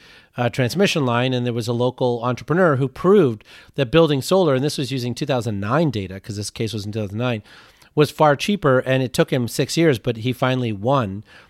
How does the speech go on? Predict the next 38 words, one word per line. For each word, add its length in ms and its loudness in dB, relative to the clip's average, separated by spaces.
that 280 -2
case, 340 0
right? 240 0
And 160 0
so, 340 2
so 160 2
that's 360 2
the 120 0
way 220 4
this 180 -2
is 120 -2
set 160 2
up 180 2
right 180 4
now, 240 0
is 160 -2
you 80 0
basically 460 2
have 160 2
a 100 0
whole 240 2
bunch 260 2
of 140 -2
well-meaning 480 2
people 440 -4
who 120 0
have 160 0
to 80 -6
spend 320 -2
hundreds 280 -2
of 100 -6
thousands 440 -4
to 100 -6
millions 300 -4
of 80 -6
dollars 440 -4
to 100 -10
defend, 640 -2